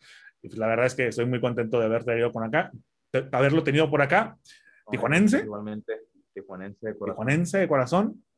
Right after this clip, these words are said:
Speaker 1: aficionado de los Cholos y de las Chivas, Tijuana.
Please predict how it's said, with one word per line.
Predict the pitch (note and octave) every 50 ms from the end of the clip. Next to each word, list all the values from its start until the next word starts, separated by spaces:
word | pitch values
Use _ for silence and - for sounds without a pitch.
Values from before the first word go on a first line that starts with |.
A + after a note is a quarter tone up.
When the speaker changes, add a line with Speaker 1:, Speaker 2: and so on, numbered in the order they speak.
| _ _ _
Speaker 1:
aficionado | - - - A#2+ A2 B2 A#2 B2 C#3
de | D#3 C#3+
los | B2 A#2 -
Cholos | - E3+ G3 G#3+ B3 D4 - - - _ _ _ _ _ _ _ _ _ - _ _
y | A#2 A#2 A#2+ A2+ A2 G#2+
de | G#2 A2+ A2
las | G2 F#2+
Chivas, | - D#3+ E3 E3 C#3+ C3 C3+ - - - - - - _ _ _ _ _ _ _ _ _
Tijuana. | - - A#2+ A2+ A#2 A2 - -